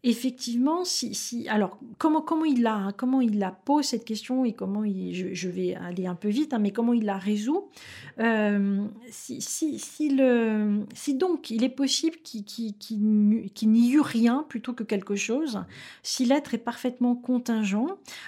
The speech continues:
alors l'objet de la phi-, métaphysique, ça n'est pas l'être, ça n'est pas non plus le néant, puisque, euh, le, du néant, on ne peut, on ne peut rien dire, ne, on ne peut rien connaître. Euh,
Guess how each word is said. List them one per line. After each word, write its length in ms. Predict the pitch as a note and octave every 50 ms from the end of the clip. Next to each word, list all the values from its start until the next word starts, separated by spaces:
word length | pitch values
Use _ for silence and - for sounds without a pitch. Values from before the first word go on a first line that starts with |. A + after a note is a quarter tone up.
| - -
alors 340 | - A3 B3+ C4+ D4 C4+ G#3
l'objet 420 | G#3 G#3+ C4 B3+ A3 A3 C4 E4
de 100 | - C#4
la 100 | B3+ A#3+
phi-, 240 | A#3+ - - A#3 -
métaphysique, 840 | A3 G#3+ A3+ A#3+ A#3+ - B3 A#3+ - - A#3+ A3+ A#3 B3+ B3 - - -
ça 320 | - - - - G3+ F#3
n'est 180 | F#3+ F#3+ F#3 F#3
pas 220 | F#3 - G3 F#3+
l'être, 400 | G3+ C4 E4+ F#4 - - - G#3+ G3 F#3+ - - _ _ - - - - - -
ça 240 | - - - A3
n'est 140 | A3 A3+ A#3
pas 180 | A#3 C4+ C#4 C#4
non 220 | C4+ C4 C4 B3
plus 260 | B3+ - - B3+ B3
le 140 | A3+ G#3 G3+
néant, 340 | F#3+ F#3 F#3 G3+ C#4 F#4+ - - _ _ _ _ _ _ - - - _ _
puisque, 340 | - G#3+ G3 - - - -
euh, 560 | G#3+ G#3+ G#3+ G#3+ - F#3 F#3 F#3 F3+ F3+ F#3
le, 260 | F#3+ F#3+ G3 G3 F#3+
du 180 | F3+ E3 F#3 G3
néant, 360 | G3 G3 G3+ G#3 G#3+ G#3+ G#3
on 40 | G3
ne 120 | F#3 F3+
peut, 340 | F3 - - F#3+ F3+ F#3 -
on 80 | F3+ F3+
ne 100 | F3 F3
peut 200 | F3 - F#3 F3+
rien 340 | F3+ - F3+ F#3 F#3 F#3
dire, 220 | F#3+ F3 G#3 G#3 F#3
ne, 280 | F#3+ F#3 F#3 F3+ F#3
on 120 | F3+ F3+ F3
ne 40 | E3
peut 160 | - - G#3
rien 300 | G3+ F#3+ F3+ F#3+ G#3+ G#3+
connaître. 580 | G#3 - G#3 G3+ G#3 C4 E4+ F4+ - - - G#3+ G3 F#3+ - - - - - - - - -
Euh, 640 | A3 A3 A3 G#3+ G#3 G#3 G3+ G3+ G3+ G#3 G#3 G#3+ G#3+